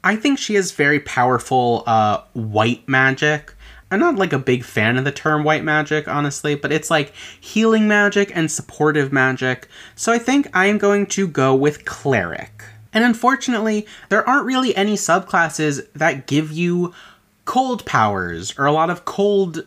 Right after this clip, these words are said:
and ice magic. I'm like, "D and D, please, other things exist besides fire and lightning." And D and D is like, "No, it's literally only fire and lightning. You remember sorcerers? They have two fire-based subclasses."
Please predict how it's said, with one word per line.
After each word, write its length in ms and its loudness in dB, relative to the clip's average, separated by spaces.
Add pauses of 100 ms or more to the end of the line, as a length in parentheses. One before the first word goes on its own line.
and 300 -2
ice 380 -2
magic. 580 -2
I'm 140 2
like, 340 0
"D 160 0
and 100 2
D, 360 0
please, 500 0 (160)
other 460 0
things 300 2
exist 500 -2
besides 400 -2
fire 360 2
and 80 2
lightning." 480 -2
And 140 -4
D 140 0
and 80 2
D 100 2
is 140 0
like, 160 0 (180)
"No, 300 0 (120)
it's 160 -6
literally 440 0
only 220 0
fire 320 0
and 100 -2
lightning. 420 -4 (120)
You 100 0
remember 260 0
sorcerers? 680 -2 (160)
They 80 0
have 200 0
two 280 0
fire-based 840 0
subclasses." 920 -2